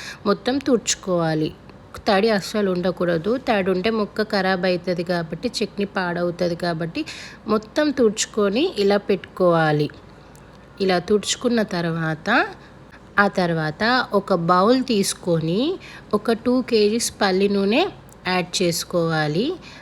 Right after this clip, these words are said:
పల్లి నూనె కొంచెం హీట్ అయిన తర్వాత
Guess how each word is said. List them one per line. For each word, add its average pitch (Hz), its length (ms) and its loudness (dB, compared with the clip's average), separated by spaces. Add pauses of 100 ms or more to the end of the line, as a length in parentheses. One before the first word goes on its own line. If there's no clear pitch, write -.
(140)
పల్లి 233 340 2
నూనె 262 240 0 (100)
కొంచెం 240 580 -2 (160)
హీట్ 208 300 -2
అయిన 190 140 0 (120)
తర్వాత 160 540 -4